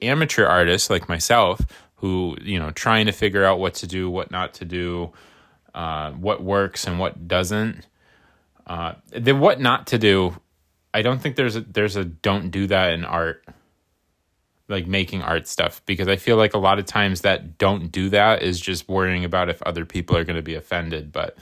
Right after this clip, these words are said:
uh, who, you know, it, whatever. Uh, <laughs> don't look at it. Uh, the, yeah, so I feel like that gets transferred over to, oh, these famous artists had one style and then they got famous for it, but you never really look into their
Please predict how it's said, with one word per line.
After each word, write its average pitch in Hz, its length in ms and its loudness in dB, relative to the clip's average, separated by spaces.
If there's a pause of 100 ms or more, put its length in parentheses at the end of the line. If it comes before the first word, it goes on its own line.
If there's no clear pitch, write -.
(640)
uh, 78 240 -10 (240)
who, 98 200 -6 (140)
you 95 120 -6
know, 64 240 -8
it, 71 200 -12
whatever. 87 480 -4 (480)
Uh, 104 360 4 (640)
<laughs> - 560 -18
don't 120 260 2
look 135 200 -2
at 71 180 -6
it. - 160 -10 (720)
Uh, 117 300 4
the, 120 540 2 (1700)
yeah, 120 240 4
so 139 160 4
I 135 140 6
feel 165 180 2
like 151 200 0
that 143 220 2
gets 131 220 0
transferred 123 520 -2
over 110 280 0
to, 110 500 -4
oh, 113 280 4
these 113 300 -4
famous 127 420 -2
artists 107 380 -2
had 98 220 -2
one 101 300 0
style 101 540 4
and 85 140 -6
then 87 100 -6
they 92 140 -2
got 92 200 -6
famous 95 360 -6
for 90 180 -4
it, 87 60 -6
but 87 80 -10
you 107 80 -6
never 127 260 2
really 117 280 2
look 104 260 0
into 107 280 -2
their 92 360 0